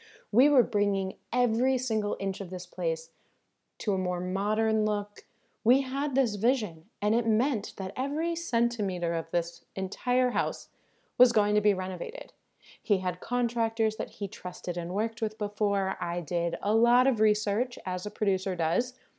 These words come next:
to make sure we found the right person. I felt really confident in the work. We had the money, we could afford it, we did everything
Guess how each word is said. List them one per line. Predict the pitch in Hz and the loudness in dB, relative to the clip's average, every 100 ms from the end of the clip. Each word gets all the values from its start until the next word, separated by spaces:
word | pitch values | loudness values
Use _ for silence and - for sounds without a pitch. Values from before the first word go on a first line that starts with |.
| _ _ _ | _ _ _
to | - | 0
make | 247 | 2
sure | 226 226 | 2 0
we | 208 | 0
found | 208 185 | 0 -2
the | 180 | -2
right | 175 - | -2 -4
person. | - - - - 190 _ _ _ _ _ _ _ _ - | -8 -12 -12 -14 -16 _ _ _ _ _ _ _ _ -6
I | 220 | -2
felt | 214 190 185 | 0 0 2
really | 208 202 | 2 4
confident | 214 208 190 196 | 0 -2 -2 -4
in | 196 | -4
the | 196 | -2
work. | 196 196 196 - _ _ _ - | 0 -2 -4 -18 _ _ _ -2
We | 208 | -2
had | 202 214 | 2 0
the | 180 | 0
money, | 202 190 190 | -2 -2 -4
we | 185 | -6
could | 180 190 | -8 -12
afford | 180 - 208 202 | -8 -2 -2 -2
it, | 196 | -2
we | 202 190 | -2 -2
did | 196 233 | 0 0
everything | 233 220 208 202 185 | 0 0 0 -2 -10